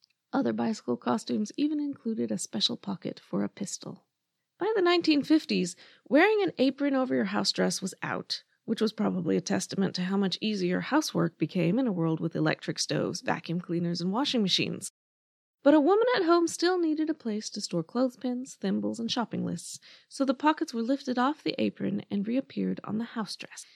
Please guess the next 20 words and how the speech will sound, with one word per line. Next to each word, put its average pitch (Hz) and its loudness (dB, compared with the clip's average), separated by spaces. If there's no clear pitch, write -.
The 277 2
initial 403 2
pants - -2
women 208 0
wore 196 -2
also 311 0
had 196 -2
large 170 0
pockets, - -8
for 254 -6
the 247 0
obvious 254 2
reason 170 0
that 247 -2
the 220 -6
pants 254 -4
were 220 -4
really 226 -2
men's 185 2
pants - -4